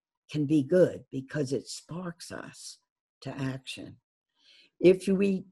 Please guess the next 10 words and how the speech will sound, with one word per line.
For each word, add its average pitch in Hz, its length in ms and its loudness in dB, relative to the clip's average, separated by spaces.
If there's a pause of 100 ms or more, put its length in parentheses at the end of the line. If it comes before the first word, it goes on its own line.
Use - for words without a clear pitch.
just 202 380 0
believe 185 400 4
we're 165 100 0
gonna 160 240 2
return 165 640 0 (280)
in 156 240 2
kind 160 500 -2
for - 120 -12
in 147 320 -4
kind, 165 540 -2